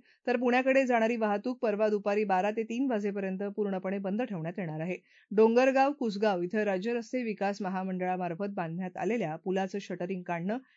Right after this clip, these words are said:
आणि रंगकाम करण्याचं काम हाती घेण्यात आलं असल्यानं ही वाहतूक बंद राहणार आहे.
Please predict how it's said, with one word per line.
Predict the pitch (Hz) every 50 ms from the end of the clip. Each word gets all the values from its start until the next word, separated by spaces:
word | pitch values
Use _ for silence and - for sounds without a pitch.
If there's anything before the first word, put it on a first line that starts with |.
| _ _
आणि | 214 220 240
रंगकाम | 240 240 233 233 240 262 294 277 285 277
करण्याचं | 262 240 202 190 185 170 - 185 165 165 _
काम | 233 233 170 156 160 - _ _ _ _ _ _
हाती | - 214 208 233 262
घेण्यात | 226 202 196 185 185 185
आलं | 175 175 175 175
असल्यानं | 170 165 - 226 247 247 196
ही | 160 170 214 214
वाहतूक | 202 185 156 156 - 202
बंद | 190 185 165 156 165
राहणार | 185 190 180 165 151 151
आहे. | 151 151 165